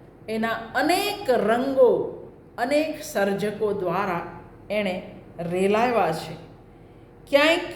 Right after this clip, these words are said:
ચબરાકિયા કે વિદગ્ધતાનો દેખાડો જે અન્ય નિબંધોમાં પ્રવેશે છે,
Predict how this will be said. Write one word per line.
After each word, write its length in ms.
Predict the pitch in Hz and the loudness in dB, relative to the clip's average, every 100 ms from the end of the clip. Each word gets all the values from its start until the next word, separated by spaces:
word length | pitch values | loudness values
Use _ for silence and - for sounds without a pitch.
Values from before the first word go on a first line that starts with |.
| - - - - - - | -14 -20 -20 -20 -20 -4
ચબરાકિયા 920 | 233 220 240 240 269 - 277 269 277 277 - - - - - - - | 0 4 6 6 4 -2 0 2 2 -2 -10 -16 -20 -20 -20 -20 -8
કે 160 | 311 381 | -4 -4
વિદગ્ધતાનો 1000 | 311 285 277 269 277 262 254 240 240 240 | -4 6 8 8 4 0 2 0 0 0
દેખાડો 600 | 220 233 226 240 240 233 | 2 0 0 0 0 0
જે 140 | 247 | -2
અન્ય 520 | - 262 349 440 453 | -2 -2 -2 -2 -4
નિબંધોમાં 720 | 349 262 226 220 214 214 202 202 | -2 0 2 2 2 0 -2 0
પ્રવેશે 500 | 196 208 208 202 202 | 0 0 -2 -4 -6
છે, 540 | 202 196 196 - | -4 -6 -6 -14